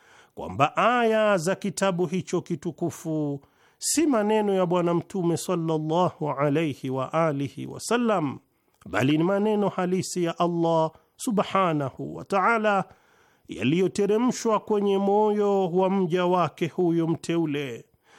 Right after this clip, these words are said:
naye akawasomea watu kwa ukamilifu wake pasi na kupunguza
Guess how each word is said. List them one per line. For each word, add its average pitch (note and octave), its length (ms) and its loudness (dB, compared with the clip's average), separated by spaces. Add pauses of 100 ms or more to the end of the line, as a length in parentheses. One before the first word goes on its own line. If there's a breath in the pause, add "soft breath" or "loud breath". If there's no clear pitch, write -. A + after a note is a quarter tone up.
(240 loud breath)
naye F#3+ 540 2
akawasomea F#3+ 920 0
watu F#3 720 0
kwa G3 140 0
ukamilifu F3 760 0
wake E3 640 0 (380 soft breath)
pasi B3 440 0
na F3+ 160 0
kupunguza E3 960 0